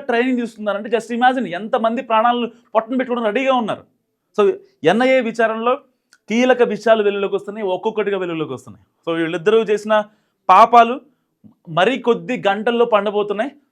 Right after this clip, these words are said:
So, దానికి సంబంధించిన plan of action కూడా ఎలాగైనా సరే బయటికి తెప్పించాలని ఎన్ఐఏ వాళ్ళు చాలా గట్టిగా ఈ నవీద్ గారితో మాట్లాడుతున్నారు. And అంటే వాడు కొంచెం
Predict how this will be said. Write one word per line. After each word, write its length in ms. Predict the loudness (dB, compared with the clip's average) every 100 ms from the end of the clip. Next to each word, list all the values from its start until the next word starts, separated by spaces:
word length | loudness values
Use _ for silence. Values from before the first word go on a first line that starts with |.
| -10
So, 40 | -2
దానికి 220 | 0 -2 -4
సంబంధించిన 340 | -6 -6 -8 -10 -2
plan 220 | 0 2 2
of 80 | 0
action 200 | 0 -8 -4
కూడా 160 | 2 2 2 0
ఎలాగైనా 340 | 0 0 -4 -6
సరే 120 | -8 -4
బయటికి 280 | -4 -4 -4 -6
తెప్పించాలని 540 | -6 -8 -6 -6 -6 -8
ఎన్ఐఏ 260 | -8 -6 -4
వాళ్ళు 160 | -4 -6 -8 _ _
చాలా 140 | 4 4 2
గట్టిగా 400 | -4 -4 4 4 4 -2 _ -8
ఈ 20 | -6 0
నవీద్ 300 | 0 0 -2 0
గారితో 280 | 0 0 0 0 -4 _ -4 0
మాట్లాడుతున్నారు. 580 | 4 4 4 0 -6 -6 _ _ 0
And 100 | 0 -2
అంటే 140 | 0 4
వాడు 120 | 2 2
కొంచెం 180 | -6